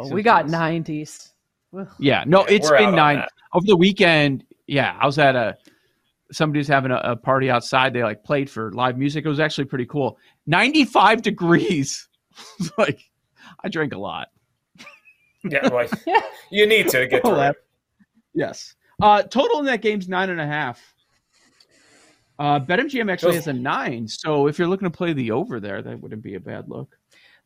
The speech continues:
Speaker 2: That is
Speaker 3: That
Speaker 2: a
Speaker 3: feels a
Speaker 2: five-star
Speaker 3: lot.
Speaker 2: best bet, by the way,
Speaker 1: Oh.
Speaker 2: according to bet Q L.
Speaker 1: It's the only nine that's
Speaker 3: I
Speaker 1: out
Speaker 3: get
Speaker 1: there.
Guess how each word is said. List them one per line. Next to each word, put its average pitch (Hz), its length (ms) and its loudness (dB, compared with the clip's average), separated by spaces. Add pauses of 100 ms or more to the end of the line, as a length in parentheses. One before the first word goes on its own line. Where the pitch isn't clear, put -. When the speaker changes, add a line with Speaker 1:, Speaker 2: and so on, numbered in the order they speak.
Speaker 2:
That 233 280 2
is 330 180 0
Speaker 3:
That 320 160 6
Speaker 2:
a 294 40 0
Speaker 3:
feels - 40 -4
a - 100 2
Speaker 2:
five-star 294 420 4
Speaker 3:
lot. 220 60 -8
Speaker 2:
best 269 340 -2
bet, 247 280 2
by 196 200 4
the 196 120 -2
way, 175 440 -2 (760)
Speaker 1:
Oh. 247 120 4
Speaker 2:
according 214 260 0
to 196 40 -8
bet 190 280 -6
Q 196 220 -8
L. 190 300 -2 (920)
Speaker 1:
It's - 100 -20
the 190 80 -6
only 208 200 -6
nine 208 300 -6
that's 147 200 -4
Speaker 3:
I 156 60 4
Speaker 1:
out - 60 -2
Speaker 3:
get - 100 -2
Speaker 1:
there. 117 220 -4